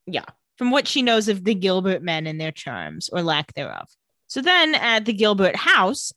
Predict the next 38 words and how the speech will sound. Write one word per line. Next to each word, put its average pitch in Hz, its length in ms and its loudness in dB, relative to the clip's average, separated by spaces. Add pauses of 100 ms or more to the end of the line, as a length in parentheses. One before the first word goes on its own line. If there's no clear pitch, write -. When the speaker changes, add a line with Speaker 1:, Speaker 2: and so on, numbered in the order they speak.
Speaker 2:
Anna 220 240 2
and 247 180 -2
Jeremy 180 400 -2
are 185 100 -4
hanging 175 360 -8
out 160 280 -6
in 165 280 -8
Jeremy's 180 480 -4
room, 143 240 -16 (200)
and 262 340 2
Anna's 349 340 0
just 339 180 -8
catching 277 340 -4
Jeremy 208 400 -4
up 226 120 -4
on 196 100 -2
everything. 220 300 -8 (160)
And 247 100 0
then 277 120 2
they're 254 120 4
done 208 280 4
debriefing 175 460 0
on 165 120 -4
the 160 80 -6
information, 147 500 -8
they 139 120 -8
just - 100 -16
make 104 180 -10
out. 65 200 -8 (340)
Speaker 1:
I 226 100 2
will 233 180 0
say, 208 220 -2
just 185 340 -8
on 160 140 -4
this 156 160 -12
conversation 151 640 -6
of 151 80 -16
Gilbert's, 156 500 -4